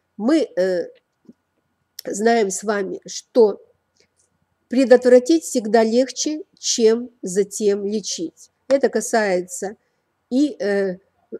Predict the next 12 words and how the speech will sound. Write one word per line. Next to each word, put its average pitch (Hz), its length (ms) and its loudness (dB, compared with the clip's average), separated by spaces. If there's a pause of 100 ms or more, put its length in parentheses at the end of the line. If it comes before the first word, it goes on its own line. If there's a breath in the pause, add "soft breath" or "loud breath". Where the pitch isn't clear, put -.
(400)
проведения 220 580 0
вакцинопрофилактики 233 1300 -2
при 240 260 -2
любых 269 280 -2
заболеваниях. 202 880 -4 (420)
Сейчас, 214 440 -6
а, 123 160 -14 (180)
не 196 200 -6
буду 196 260 -2
говорить 185 420 -6
о 175 60 -8
пандемии. 233 680 -4